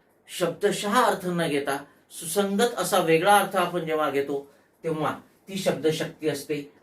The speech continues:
लक्षणा, आणि या शब्दशक्तीतून व्यक्त होणारा अर्थ असतो लक्षार्थ. व आपल्याला शब्दशक्ती विचारलेली आहे,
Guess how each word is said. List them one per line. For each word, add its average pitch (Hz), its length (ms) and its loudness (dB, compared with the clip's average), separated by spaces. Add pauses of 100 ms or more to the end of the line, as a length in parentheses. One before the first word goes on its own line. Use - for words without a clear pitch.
लक्षणा, 143 600 0 (300)
आणि 143 260 -6 (280)
या 180 240 2
शब्दशक्तीतून 151 920 -6 (260)
व्यक्त 139 460 -4
होणारा 151 580 2 (140)
अर्थ 160 300 -2
असतो 139 520 -2 (200)
लक्षार्थ. 135 800 -2 (420)
व 143 40 -8
आपल्याला 175 420 2
शब्दशक्ती 202 960 0
विचारलेली 139 640 0
आहे, 98 80 -4